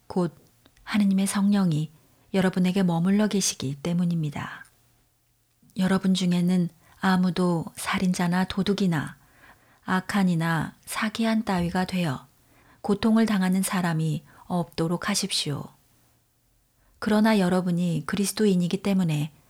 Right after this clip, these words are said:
고난을 당한다면 부끄러워하지 말고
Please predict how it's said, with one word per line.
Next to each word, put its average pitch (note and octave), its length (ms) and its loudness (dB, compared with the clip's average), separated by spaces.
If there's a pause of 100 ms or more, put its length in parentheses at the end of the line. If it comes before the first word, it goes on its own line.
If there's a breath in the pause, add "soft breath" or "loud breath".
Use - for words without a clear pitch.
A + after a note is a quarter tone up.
(220 soft breath)
고난을 F#3 440 2
당한다면 E3+ 720 -2 (420 soft breath)
부끄러워하지 A3+ 720 2
말고 E3 520 0